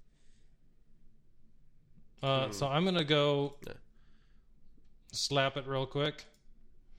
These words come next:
Speaker 1: Actually, I'm just gonna
Speaker 2: Um,
Speaker 1: throw C three P O in there.
Speaker 2: um, never say that again.
Speaker 1: I'm gonna go slap him real quick. Go slap that
Speaker 2: Yeah,
Speaker 1: Crancor.
Speaker 2: let's not go slap it. Yeah.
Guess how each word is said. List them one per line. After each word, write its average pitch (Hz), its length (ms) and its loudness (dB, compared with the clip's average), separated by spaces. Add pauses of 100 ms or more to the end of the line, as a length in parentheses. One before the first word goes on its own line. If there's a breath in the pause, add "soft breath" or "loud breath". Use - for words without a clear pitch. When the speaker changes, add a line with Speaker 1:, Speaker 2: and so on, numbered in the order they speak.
(1120 soft breath)
Speaker 1:
Actually, 139 260 4
I'm 131 60 2
just 117 140 0
gonna 113 160 4
Speaker 2:
Um, 107 60 2
Speaker 1:
throw 110 120 2
C 113 180 -2
three 107 200 -6
P 110 100 0
O 107 180 2
in 107 100 0
there. 107 200 0
Speaker 2:
um, 107 480 0 (1120 soft breath)
never 156 260 2
say 117 220 2
that 98 220 0
again. 131 300 2
Speaker 1:
I'm 226 80 6
gonna 247 120 6
go 165 40 8
slap 165 460 6
him 175 160 4
real 175 120 6
quick. 175 400 2 (1200 soft breath)
Go 147 80 -8
slap 143 360 -2
that 143 140 4
Speaker 2:
Yeah, 120 80 -2
Speaker 1:
Crancor. 143 400 4
Speaker 2:
let's - 240 -4
not 127 280 2
go 120 200 2
slap 98 640 -2
it. 101 180 -4 (240)
Yeah. 104 380 -2